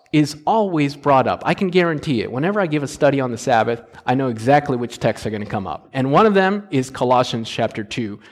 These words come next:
and verse fourteen. Here it is. "Having wiped out the handwriting of requirements that was against us, which was contrary to us,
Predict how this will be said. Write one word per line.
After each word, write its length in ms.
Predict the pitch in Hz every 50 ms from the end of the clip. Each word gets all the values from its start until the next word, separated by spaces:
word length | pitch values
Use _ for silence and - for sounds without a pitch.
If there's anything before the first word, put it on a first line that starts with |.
| - _ -
and 180 | - 117 117 107
verse 240 | 117 120 113 - -
fourteen. 680 | - 127 123 120 120 - - 160 135 107 - - - - - - - -
Here 140 | - 160 170
it 60 | 156
is. 200 | 113 92 - -
"Having 380 | - 156 180 214 220 233 226 208
wiped 340 | 185 185 185 196 190 -
out 260 | 180 165 170 175 170 -
the 140 | 147 139
handwriting 720 | 135 135 165 175 196 208 214 196 190 190 185 190 185 185 180
of 160 | - 123 131
requirements 640 | 123 123 - - 156 160 160 160 160 156 156 147 -
that 160 | - 135 120
was 160 | 123 120 117
against 560 | 117 113 113 139 170 220 226 214 - - -
us, 320 | 92 85 85 - - - - - - - - _
which 240 | - 143 143 143 -
was 220 | 156 151 143 143 -
contrary 760 | - - 170 190 240 285 285 262 - - 139 123 117 104 98
to 180 | - 104 95
us, 240 | 87 90 107 - -